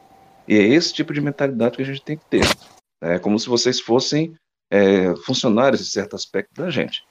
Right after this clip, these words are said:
Ninguém vai conseguir pagar gente com a qualificação de vocês. Então, vocês estão compartilhando conhecimento, e a gente tem que fazer, sim,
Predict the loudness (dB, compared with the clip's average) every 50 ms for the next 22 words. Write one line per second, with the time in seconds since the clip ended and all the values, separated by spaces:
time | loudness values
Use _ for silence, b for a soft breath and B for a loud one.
0 | _ -6 -4 -2 0 2 2 2 0 0 -4 -4 -6 -6 -6 -8 -12 -14 -12 -8
1 | -6 -6 -4 -2 -4 -4 -4 -6 _ _ _ _ B B B B B -2 0 0
2 | 0 0 -2 -4 -2 -2 -2 -2 -2 -4 -4 -4 -4 -4 -6 -8 -6 -6 -8 -6
3 | -2 -2 -2 -2 -2 -6 -8 -6 -2 0 0 0 0 -2 -6 -6 -4 -4 -2 -2
4 | -4 -4 -6 -8 -8 -8 -14 -14 -14 -12 -12 -12 -12 -12 -8 -8 -8 -8 -8 -8
5 | -6 -2 -2 -2 -2 -4 -8 _ _ _ _ _ _ _ _ _ _ 0 0 2
6 | 4 2 2 2 0 -2 -2 0 2 2 2 4 2 0 0 0 0 2 4 2
7 | 2